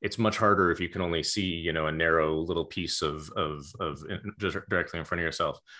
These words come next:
So that was, and that was, that was basically, that was my, like, that was what I got. <laughs> I was like, "Yeah, can you make the eyes a little bigger?" And then I was like, "Okay, he's done." Uh, so I assume we paid him very, very, very little. Uh, but, you know, but I, I, I like that aesthetic. I think it, it kind of does feel, it, it again feels real to what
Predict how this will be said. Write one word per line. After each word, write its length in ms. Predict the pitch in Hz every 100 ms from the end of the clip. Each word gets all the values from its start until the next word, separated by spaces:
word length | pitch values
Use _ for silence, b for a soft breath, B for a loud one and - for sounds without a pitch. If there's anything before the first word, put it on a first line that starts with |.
| B -
So 180 | 135
that 180 | 127 151
was, 220 | 165 107
and 160 | - 127
that 80 | 127
was, 220 | 110 92
that 80 | 107
was 140 | 104
basically, 340 | 101 98 107 92
that 80 | 92
was 160 | 90
my, 220 | 92 85
like, 180 | 82 82
that 100 | 85
was 120 | 82
what 100 | 90
I 60 | 78
got. 300 | 82 73 71
<laughs> 0 |
I 100 | -
was 120 | 151 107
like, 100 | 92
"Yeah, 200 | 98 95
can 100 | -
you 60 |
make 120 | 98 92
the 120 | 87
eyes 180 | 110 107
a 40 |
little 180 | 110 107
bigger?" 200 | 120 107
And 80 | 92
then 100 | 87
I 20 |
was 100 | 82
like, 120 | 90
"Okay, 200 | 107 117
he's 160 | 110 98
done." 400 | 107 107 87 78 B B B B -
Uh, 440 | 80 78 76 76
so 140 | -
I 80 | 95
assume 280 | 95 - 123
we 100 | 104
paid 220 | 98 92
him 200 | 87 85
very, 260 | 80 85 82
very, 280 | 85 80 78
very 280 | 82 80 76
little. 380 | 78 73 69 - B B B _
Uh, 300 | 98 90 92
but, 140 | 110 165
you 60 |
know, 140 | 180 170
but 120 | 151
I, 120 | 147
I, 180 | - 123
I 180 | 127 117
like 240 | 113 123
that 160 | 117 90
aesthetic. 420 | 80 - 78 76 85
I 80 |
think 200 | 82 90
it, 160 | 87 69
it 220 | 85 -
kind 180 | 98 85
of 160 | 78 78
does 320 | 80 78 - -
feel, 300 | 82 80 80
it, 180 | 90 95
it 160 | 101
again 280 | 107 110 107
feels 320 | 104 101 82
real 440 | 76 82 90 90 90
to 140 | -
what 300 | 80 82 85